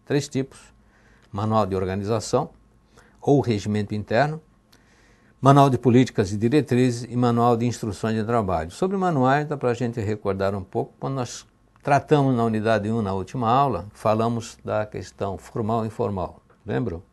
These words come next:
Nós colocamos lá na formalidade, regimentos, normas, instruções, estariam, claro, relacionados a manuais,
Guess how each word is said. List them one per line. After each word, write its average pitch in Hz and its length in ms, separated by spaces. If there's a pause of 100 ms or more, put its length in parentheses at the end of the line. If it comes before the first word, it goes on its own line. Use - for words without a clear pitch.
(880)
Nós 104 160
colocamos 110 600
lá 110 180
na 107 100
formalidade, 104 760
regimentos, 101 800
normas, 98 480
instruções, 104 880 (140)
estariam, 92 400
claro, 92 400 (340)
relacionados 90 640
a 98 60
manuais, 117 580